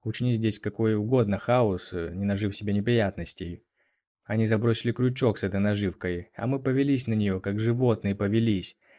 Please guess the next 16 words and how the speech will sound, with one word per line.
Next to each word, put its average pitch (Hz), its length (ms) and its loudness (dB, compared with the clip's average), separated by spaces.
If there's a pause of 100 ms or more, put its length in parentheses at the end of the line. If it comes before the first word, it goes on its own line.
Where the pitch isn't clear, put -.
(140)
не 127 100 -2
задумавшись, 123 840 0 (640)
почему 127 340 -2
другие 110 320 0
поколения 107 460 2
подростков 107 600 0
не 92 160 -2
побывали 104 480 2
здесь 92 260 -4
до 104 140 0
нас. 101 460 0 (1120)
Позади 101 320 -2
себя 113 300 0
я 107 100 4
услышала 98 400 -4
шаги. 92 500 -4